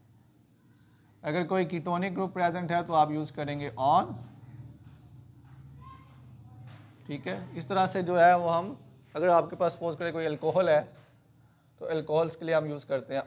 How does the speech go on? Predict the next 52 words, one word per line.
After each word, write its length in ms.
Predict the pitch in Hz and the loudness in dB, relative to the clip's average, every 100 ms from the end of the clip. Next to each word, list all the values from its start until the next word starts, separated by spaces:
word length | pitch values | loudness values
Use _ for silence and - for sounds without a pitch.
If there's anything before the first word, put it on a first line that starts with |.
| 127 | -2
all। 160 | 113 110 - _ _ _ _ _ _ _ _ - _ - _ _ _ _ - _ _ - | -4 -4 -16 _ _ _ _ _ _ _ _ -20 _ -20 _ _ _ _ -20 _ _ -4
carboxyl 420 | 143 143 156 - 180 | 0 0 0 -4 -6
group 220 | 170 - | -6 -6
के 80 | 180 | -4
लिए 100 | 170 | -4
oics 400 | 170 143 160 - | -2 -2 -4 -6
यूज़ 220 | 175 165 | -6 -6
करते 300 | 170 165 - | -4 -4 -2
हैं, 80 | 160 | -2
oic 200 | 156 151 | -2 -2
acid 240 | 151 165 | -6 -2
हम 100 | 151 | -2
इन्हें 160 | 151 147 | -4 -4
कहते 280 | 139 131 143 | -4 -4 -8
हैं। 100 | 269 | -10
अगर 720 | - _ _ _ _ - 135 | -12 _ _ _ _ -14 -4
कोई 120 | 160 | 2
एल्डिहाइड 420 | 151 151 175 180 | 4 4 4 4
ग्रुप 160 | 165 160 | 0 -2
प्रेजेंट 360 | 165 160 165 | 0 0 0
है 60 | 165 | 2
आपके 460 | 160 160 165 160 151 | 2 2 -4 -2 -4
चेन 400 | - - 156 160 | -10 -8 -6 -6
में 180 | 156 | -6
तो 100 | 156 | -4
हम 260 | 151 147 - | -4 -4 -8
last 400 | 139 131 151 - | 0 2 2 0
पे 80 | 226 | -6
जो 80 | 160 | -4
लिखेंगे 420 | 143 - 151 151 | -6 -6 -6 -4
उसका 340 | 156 139 - 147 | -4 -6 -8 -10
suffix 420 | - 127 156 - | -10 -12 -10 -6
use 220 | 151 147 | -6 -6
करेंगे। 400 | 139 139 143 147 | -6 -6 -4 -6
जैसे 380 | 135 127 123 139 | -4 -6 -4 -4
एल्डिहाइड्स 500 | 135 135 147 143 143 | -2 -2 2 0 0
के 100 | 151 | -6
लिए 140 | 139 | -4
all 220 | 131 135 | 0 0
use 240 | 139 143 - | 0 -4 -4
करते 300 | 143 135 151 | -4 -4 -6
हैं, 100 | 143 | -6
ketons 380 | 131 135 139 - | -6 -4 -6 -6
के 80 | |
लिए 120 | 143 135 | -6 -4
on 280 | 131 139 | -4 -4
use 180 | 143 139 | -6 -8
करते 260 | 143 135 139 | -8 -6 -6
हैं, 80 | 135 | -6
alcohols 340 | 123 127 123 | -4 -6 -6
के 100 | - | -6
लिए 160 | 151 | -4